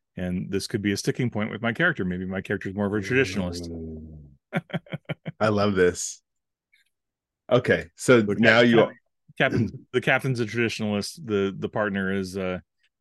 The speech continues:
Speaker 1: more progressive. Um, yeah. Okay. So that's, that, there's your B plot.
Speaker 2: Yeah, I think that's really cool,
Speaker 1: Or a B
Speaker 2: actually.
Speaker 1: plot. And, and that B plot, I don't know if you wanna make a note that, but that could, um,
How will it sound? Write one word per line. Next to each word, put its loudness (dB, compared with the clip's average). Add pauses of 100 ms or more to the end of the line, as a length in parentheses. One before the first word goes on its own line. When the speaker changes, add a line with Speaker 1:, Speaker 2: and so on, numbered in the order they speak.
Speaker 1:
more -4
progressive. -4 (600)
Um, -8
yeah. -2 (120)
Okay. -4 (440)
So -4
that's, 4
that, 2
there's 4
your 2
B 0
plot. -2 (500)
Speaker 2:
Yeah, 4
I -2
think 2
that's -6
really -6
cool, -2
Speaker 1:
Or 0
a 0
B -4
Speaker 2:
actually. -6
Speaker 1:
plot. -14 (340)
And, 2
and 2
that 0
B 2
plot, 0
I 0
don't 0
know -2
if -6
you -4
wanna -4
make -4
a -4
note -4
that, -6
but -4
that -2
could, -8
um, -4